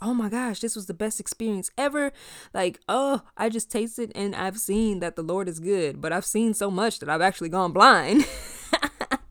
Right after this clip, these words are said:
Oh man, that's so funny to me, but just a little dry humor. And so he wants to tell the world about, like, how good the Lord is. And so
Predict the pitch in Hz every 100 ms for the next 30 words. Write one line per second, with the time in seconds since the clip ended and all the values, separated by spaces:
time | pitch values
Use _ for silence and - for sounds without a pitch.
0 | - 208 - - - - - - - -
1 | - - - - - - - - - -
2 | - - - - 523 466 415 359 320 302
3 | - - 392 392 339 254 233 226 226 214
4 | 180 - 202 - 190 180 165 151 151 156
5 | - - - 160 147 143 - 180 196 190
6 | 165 156 147 139 - 175 156 156 - -
7 | - - 262 - 220 240 247 240 240 294
8 | 302 302 233 170 196 233 202 175 175 165
9 | 147 127 - - 175 190 165 175 180 135
10 | 143 170 170 - 185 233 165 127 135 165
11 | - - - - - - 196 - 233 220
12 | 208